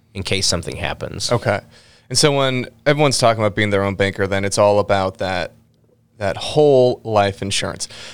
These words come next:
Speaker 2: Now
Speaker 1: Well, that's one.
Speaker 2: Oh.
Speaker 1: <laughs> There's many different, that's where it starts to get interesting.
Speaker 2: Oh, okay.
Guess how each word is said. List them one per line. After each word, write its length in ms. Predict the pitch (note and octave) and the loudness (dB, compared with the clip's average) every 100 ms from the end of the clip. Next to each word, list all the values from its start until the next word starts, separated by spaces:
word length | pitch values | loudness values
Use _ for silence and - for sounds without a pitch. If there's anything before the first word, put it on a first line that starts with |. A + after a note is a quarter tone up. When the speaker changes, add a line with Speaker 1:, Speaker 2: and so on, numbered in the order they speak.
| - | -2
Speaker 2:
Now 380 | D3+ E3 D#3+ - - | 0 2 2 -2 0
Speaker 1:
Well, 120 | C3+ | 2
that's 260 | D3 D3+ C3+ | 2 0 0
one. 460 | D3 C3 A2 A2+ - _ _ | 4 4 4 0 -6 _ _
Speaker 2:
Oh. 340 | D3 C#3+ G#2+ B2 - | 2 4 4 -2 -10
Speaker 1:
<laughs> 140 | - - | -12 2
There's 240 | C3 C#3 | 2 4
many 280 | D#3 D#3+ D3+ | 2 2 0
different, 400 | C#3+ D#3 B2 - _ _ | 0 2 0 -2 _ _
that's 240 | A#2+ B2+ C#3+ | -2 -2 4
where 120 | B2+ | 2
it 180 | A#2 - | 2 -2
starts 240 | B2 G#2+ | 0 0
to 40 | G2+ | -2
get 140 | G#2+ | 0
interesting. 440 | A#2+ A2+ G#2 G#2 A#2 | 0 0 -4 0 4
Speaker 2:
Oh, 160 | B2 | 6
okay. 320 | B2+ B2+ G2 | 4 2 0